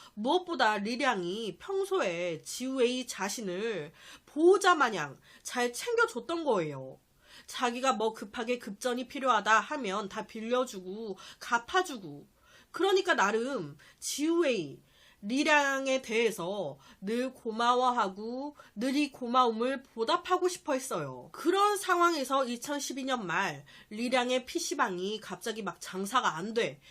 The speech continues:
기울기 시작하는 겁니다. 결국 피씨방 접어요. 그와 동시에 그는 몇십만 위안의 빚 대출까지 지게 되죠.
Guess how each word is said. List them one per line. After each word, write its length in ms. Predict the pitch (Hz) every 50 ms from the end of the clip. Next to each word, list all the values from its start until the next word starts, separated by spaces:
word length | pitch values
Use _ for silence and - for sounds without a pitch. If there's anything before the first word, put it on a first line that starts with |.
| - - _
기울기 500 | - - 277 320 349 381 403 392 392 392
시작하는 480 | 381 - - 330 339 - 330 320 320 311
겁니다. 520 | 302 254 185 147 139 135 127 127 143 - _ _ _ - - - - -
결국 440 | - 240 240 262 240 302 302 -
피씨방 580 | - - - - - 339 349 269 190 147 131 135
접어요. 680 | - - - 202 202 277 277 240 160 131 131 147 151 - _ _
그와 320 | - - 247 262 277 294 285
동시에 460 | 277 254 254 247 - - 277 269 269
그는 440 | - 254 240 247 233 220 226 208 175
몇십만 460 | 190 214 208 - - 269 269 262 262
위안의 420 | 233 208 196 202 214 220 214 208
빚 280 | - - 240 208 190 - _
대출까지 640 | - 202 190 190 - 285 277 - 214 190 196 214 208
지게 280 | - - 180 185 196
되죠. 420 | 202 185 156 151 139 135 143 151